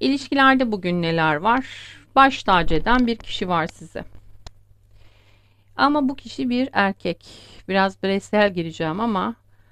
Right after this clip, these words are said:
bu kişi sanki, e, size değer veren, sizi başında tutan bir baba görsellerinde çıkıyor aslında.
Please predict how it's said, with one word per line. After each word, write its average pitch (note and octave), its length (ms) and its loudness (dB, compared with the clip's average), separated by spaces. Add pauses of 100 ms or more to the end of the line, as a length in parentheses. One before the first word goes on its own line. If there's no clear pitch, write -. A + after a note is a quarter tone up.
(300)
bu E4 40 -14
kişi F4 320 -4
sanki, C#4 520 0
e, G3+ 360 -4
size A3+ 340 -4
değer G#3+ 320 4
veren, F#3+ 260 0
sizi G#3 300 -10
başında G#3 380 -4
tutan G3+ 400 -6
bir F3+ 140 -6
baba F3+ 180 -2
görsellerinde F3 760 -4
çıkıyor - 400 -14
aslında. - 420 -12